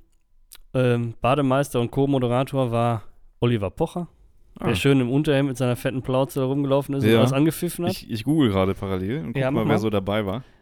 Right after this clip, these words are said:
Speaker 1: Ähm, ich weiß nur, dass, äh, Princess Charmin, das habe ich mir auch gemerkt, die war dabei. Und dieser eine kleine Untersetzte, dieser, äh,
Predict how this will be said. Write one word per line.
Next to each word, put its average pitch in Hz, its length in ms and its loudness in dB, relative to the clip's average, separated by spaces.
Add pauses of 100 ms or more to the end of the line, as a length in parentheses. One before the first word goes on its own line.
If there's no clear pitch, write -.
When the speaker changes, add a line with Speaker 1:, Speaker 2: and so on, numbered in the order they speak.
(260)
Speaker 1:
Ähm, 127 340 2 (480)
ich 120 100 -2
weiß 151 160 2
nur, 156 60 2
dass, 139 160 2 (160)
äh, 135 160 -2
Princess 147 420 -2
Charmin, 120 400 -2
das 104 160 -6
habe 123 80 -4
ich 117 80 -6
mir 120 80 -4
auch 110 120 -4
gemerkt, 98 500 -8 (100)
die 117 120 -2
war 117 100 0
dabei. 123 440 0
Und 120 220 -6
dieser 127 240 -2
eine 131 220 2
kleine 131 260 0
Untersetzte, 127 720 -4
dieser, 104 480 -4 (260)
äh, - 20 -6